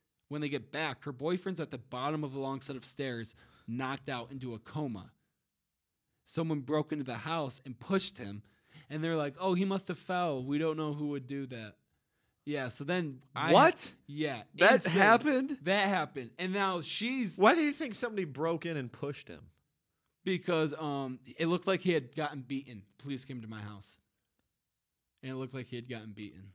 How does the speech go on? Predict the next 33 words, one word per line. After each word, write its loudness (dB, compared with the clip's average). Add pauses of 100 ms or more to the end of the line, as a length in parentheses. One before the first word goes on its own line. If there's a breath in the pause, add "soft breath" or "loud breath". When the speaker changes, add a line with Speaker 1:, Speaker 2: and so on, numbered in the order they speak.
Speaker 2:
Why 0
do -4
you -2
live -2
there? -8 (340)
Speaker 1:
I'm -4
not -2
Speaker 2:
How 6
Speaker 1:
allowed 2
too -2
Speaker 2:
bad 8
Speaker 1:
much 6
Speaker 2:
is 4
it, 2
Speaker 1:
<laughs> 4
Yo, 6
Speaker 2:
bro? 8
Speaker 1:
it's 4
Speaker 2:
Oh 8
Speaker 1:
bad. 4
Speaker 2:
my 8
God. 4
Speaker 1:
It's -6
bad. -2
Speaker 2:
How 2
long 4
ago 4
was 2
that? 2 (220)
Speaker 1:
That 0
was 0
six -10
months. -12